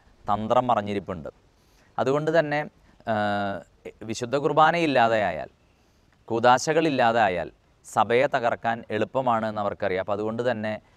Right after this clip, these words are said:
ഇന്ന് നമ്മുടെ കാലഘട്ടത്തിൽ വളരെയധികം ഏകപക്ഷീയമായ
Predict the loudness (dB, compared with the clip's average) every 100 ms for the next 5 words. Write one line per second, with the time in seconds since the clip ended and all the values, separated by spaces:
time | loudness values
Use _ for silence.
0 | _ _ -6 -4 -4 -4 -2 0 0 -2
1 | -6 -8 -4 -2 0 0 0 -2 -6 -6
2 | -10 _ _ _ -2 0 2 0 -2 -8
3 | -2 0 2 2 2 0 -2